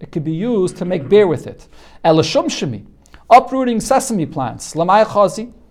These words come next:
What is this fit for on Chol Hamoed? Why is it allowed? So he answered him, "Chazi lenazye."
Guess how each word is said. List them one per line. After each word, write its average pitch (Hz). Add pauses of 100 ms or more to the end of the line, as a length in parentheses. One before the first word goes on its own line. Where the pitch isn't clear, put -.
What 196
is 220
this 214
fit 233
for 220
on 190
Chol 202
Hamoed? 180
Why 165
is 175
it 190
allowed? 156 (320)
So -
he 120
answered 233
him, 190
"Chazi 208
lenazye." 190